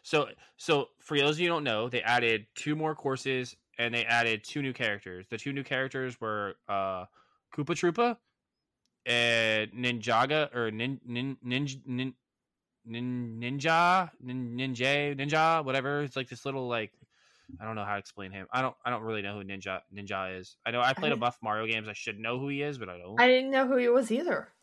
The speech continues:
Speaker 1: Yeah, whatever. Who fucking cares? Uh, uh, but
Speaker 2: Uh.
Speaker 1: Koopa Trooper, I wanna play as. But if they would've announced my mo-, my, my, my, my number one bro, Shy Guy, I would've bought the game. Hands down. Would've been like, "Shy Guy, it's my money."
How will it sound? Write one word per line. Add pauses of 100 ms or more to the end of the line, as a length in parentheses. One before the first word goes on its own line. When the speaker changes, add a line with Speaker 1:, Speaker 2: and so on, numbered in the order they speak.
(140)
Speaker 1:
Yeah,
whatever.
Who
fucking
cares? (380)
Uh,
uh,
but
Speaker 2:
Uh.
Speaker 1:
Koopa
Trooper,
I
wanna
play
as.
But
if
they
would've
announced
my
mo-,
my,
my,
my,
my
number
one
bro,
Shy
Guy, (160)
I
would've
bought
the
game. (720)
Hands
down.
Would've
been
like,
"Shy
Guy, (400)
it's
my
money."